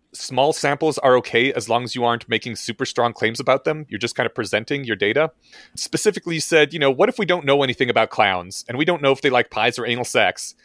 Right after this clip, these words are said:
If we ask ten clowns what they prefer and nine of them, uh, say they prefer pies to anal sex, should we update on that?"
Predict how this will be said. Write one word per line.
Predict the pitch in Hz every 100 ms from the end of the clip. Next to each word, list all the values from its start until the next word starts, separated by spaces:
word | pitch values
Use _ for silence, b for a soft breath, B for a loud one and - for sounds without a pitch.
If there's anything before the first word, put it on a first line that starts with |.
| b b _
If | - -
we | 247 -
ask | 156 160 - -
ten | 156 156
clowns | - 143 127 113
what | 120
they | 139
prefer | - 120 - 123 104 -
and | 117 113 120
nine | 151 180
of | 156 117
them, | 120 107 107 110 -
uh, | 110 107
say | - 123
they | 123
prefer | - - 139
pies | 110 139 131 107
to | 120
anal | 123 117
sex, | - 120 101 - - b b
should | - - 208
we | 226 -
update | 156 - 101 -
on | 95
that?" | 90 85 71 -